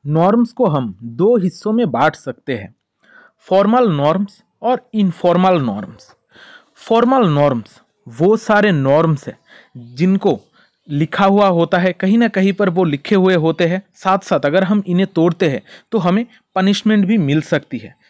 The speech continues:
जैसे हमें हमारे देश में कुछ रिटन रूल्स है जिनको हम नॉर्म्स कह सकते हैं, और एक ही साथ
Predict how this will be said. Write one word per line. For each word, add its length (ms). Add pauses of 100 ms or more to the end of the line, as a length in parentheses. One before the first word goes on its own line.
(120)
जैसे 360
हमें 340 (280)
हमारे 380 (140)
देश 440
में 100
कुछ 300 (600)
रिटन 460
रूल्स 380
है 120 (360)
जिनको 320
हम 140
नॉर्म्स 500
कह 160
सकते 340
हैं, 100
और 200
एक 240
ही 60
साथ 280